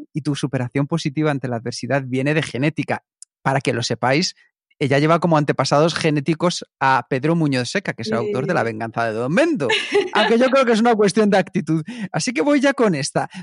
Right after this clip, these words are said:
Speaker 1: ¿Cómo impacta nuestra actitud ante la vida, Catalina?
Speaker 2: Guau, mira, de una manera que no nos pensamos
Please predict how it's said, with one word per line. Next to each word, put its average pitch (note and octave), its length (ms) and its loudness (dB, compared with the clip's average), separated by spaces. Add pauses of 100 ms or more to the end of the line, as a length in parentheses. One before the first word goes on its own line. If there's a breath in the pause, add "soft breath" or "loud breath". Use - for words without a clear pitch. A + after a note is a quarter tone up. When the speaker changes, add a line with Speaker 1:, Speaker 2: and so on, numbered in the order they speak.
(100)
Speaker 1:
¿Cómo G#3+ 240 2
impacta F#3 480 2
nuestra D#3+ 440 2
actitud C#3+ 560 -2 (460)
ante D#3 540 0
la B2+ 180 2
vida, A#2 360 -6
Catalina? A#2+ 600 -6 (100)
Speaker 2:
Guau, C#3 280 -4 (160)
mira, E3+ 320 -4
de E3+ 80 -4
una G#3 120 2
manera A#3 440 2
que A3 140 2
no G3 240 4
nos C#4 260 0
pensamos G#3+ 960 -4